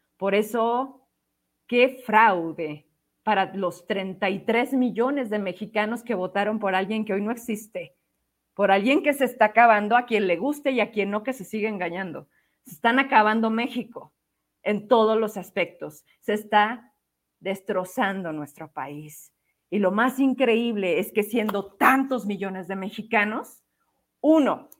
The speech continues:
le esté dando en la madre a este país. Y aquí en Zacatecas, una copia barata, muy barata,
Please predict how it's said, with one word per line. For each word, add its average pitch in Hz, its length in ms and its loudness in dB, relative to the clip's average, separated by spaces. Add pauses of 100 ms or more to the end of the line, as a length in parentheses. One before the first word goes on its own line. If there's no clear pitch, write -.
(760)
le 185 80 -2
esté 214 240 -6
dando 214 260 -6
en 196 160 -6
la 185 100 -6
madre 185 640 -6
a 170 60 -4
este 180 240 -6
país. 135 480 -14 (260)
Y 220 100 6
aquí 220 160 6
en 349 120 6
Zacatecas, 349 600 6 (840)
una 320 280 2
copia 311 360 6
barata, 233 640 4
muy 359 440 2
barata, 185 560 -4